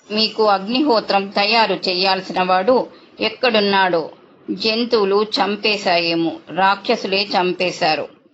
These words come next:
నీ దివ్య దృష్టితో చూసి మృత సంజీవినితో కచుణ్ణి బ్రతికించు.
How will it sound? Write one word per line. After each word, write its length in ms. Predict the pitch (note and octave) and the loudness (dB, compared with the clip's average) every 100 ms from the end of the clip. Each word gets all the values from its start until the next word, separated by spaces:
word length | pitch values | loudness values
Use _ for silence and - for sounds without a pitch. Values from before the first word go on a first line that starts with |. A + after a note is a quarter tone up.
| _ _ - | _ _ -6
నీ 200 | A#3 B3 | -2 0
దివ్య 360 | G#3 G#3 G#3+ B3+ | 0 -4 0 0
దృష్టితో 560 | G#3 G#3 - G3 G3 F3 | 0 -2 -2 -2 0 0
చూసి 540 | F#3 F#3+ B3 C#4+ F#3 | -2 -6 -2 -2 -2
మృత 320 | F3+ G#3+ B3+ | -2 -2 -2
సంజీవినితో 1000 | A#3+ G#3+ G3 G3 F#3+ F#3 F3+ E3 E3+ E3 - - _ _ - | -2 0 0 0 -2 0 -2 2 0 0 -6 -20 _ _ -2
కచుణ్ణి 400 | A3+ - A#3+ G3+ | -2 0 0 0
బ్రతికించు. 680 | F3 F3+ G#3+ G3 D#3 - | 0 0 -2 -2 -4 -4